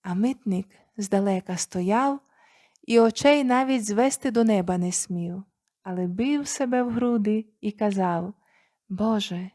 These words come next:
будь милостивий до мене грішного". Дії апостолів шість чотири і десять, другий і дев'ятий вірші. Тоді дванадцять апостолів, скликавши громаду учнів, сказали:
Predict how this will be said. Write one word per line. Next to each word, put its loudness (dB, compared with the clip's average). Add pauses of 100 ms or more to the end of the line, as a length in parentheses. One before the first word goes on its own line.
(300)
будь -2
милостивий -2 (400)
до 0
мене 0
грішного". -6 (1800)
Дії 2
апостолів -2
шість -2
чотири -6
і -6
десять, 0
другий -2 (100)
і -4
дев'ятий -2
вірші. -6 (800)
Тоді 2
дванадцять 2
апостолів, 0
скликавши -2
громаду 4
учнів, -4
сказали: -6